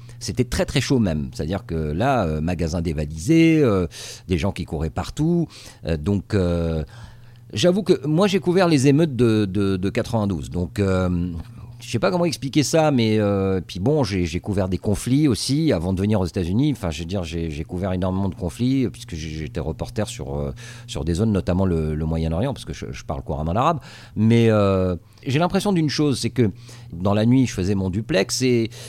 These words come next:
et, euh, et j'écoutais un commentateur qui disait, enfin un analyste qui disait, « Oui, de toute façon, c'est monté crescendo, mais ça va, ça va redescendre. » Je ne sais pas si ça va redescendre. C'est ça le problème, c'est que je ne sais pas.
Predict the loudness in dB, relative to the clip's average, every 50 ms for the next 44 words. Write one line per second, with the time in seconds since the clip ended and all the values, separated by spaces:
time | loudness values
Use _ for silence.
0 | -18 -8 -2 0 2 2 4 4 2 2 2 2 2 0 0 -2 -2 -2 -2 -2
1 | -4 -2 -2 -2 0 0 0 0 0 0 0 0 0 2 0 0 0 -2 -4 -4
2 | -2 -2 -2 -2 -2 -2 -2 -2 -2 0 0 2 2 2 2 0 0 -4 -6 -6
3 | -6 -4 -4 -2 0 2 2 4 4 4 4 4 2 2 0 -2 -2 -2 -2 -2
4 | -2 0 0 0 0 0 -2 -4 -4 -4 -4 -2 -2 -2 0 0 0 0 0 0
5 | 0 0 0 0 0 -4 -12 -20 -20 -16 -4 0 2 4 4 4 4 2 2 2
6 | 0 0 -2 -4 -6 -8 -12 -16 -10 -4 -2 -2 -2 -2 -2 0 2 2 2 2
7 | 0 -2 0 0 0 0 -2 -2 -4 -4 -4 -4 -6 -6 -8 -10 -12 -16 -18 -10
8 | -8 -4 0 0 0 0 0 0 0 0 0 -2 -4 -10 -16 -20 -10 -6 -4 -2
9 | 0 0 0 0 0 0 2 4 4 2 2